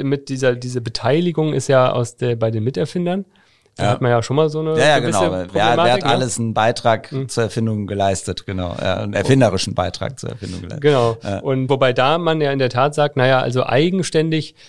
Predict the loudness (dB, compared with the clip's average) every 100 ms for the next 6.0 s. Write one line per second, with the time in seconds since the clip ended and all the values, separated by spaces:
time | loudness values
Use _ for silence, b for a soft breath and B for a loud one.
0 | b -6 0 2 2 2 0 -2 -2 -4
1 | -2 2 4 2 0 -2 -4 -4 -2 -2
2 | 0 0 2 2 2 0 0 -2 0 0
3 | 0 0 0 -2 -2 -4 0 -2 -2 -2
4 | -2 -4 _ -6 -4 0 2 2 0 0
5 | 0 -2 0 0 0 0 2 2 0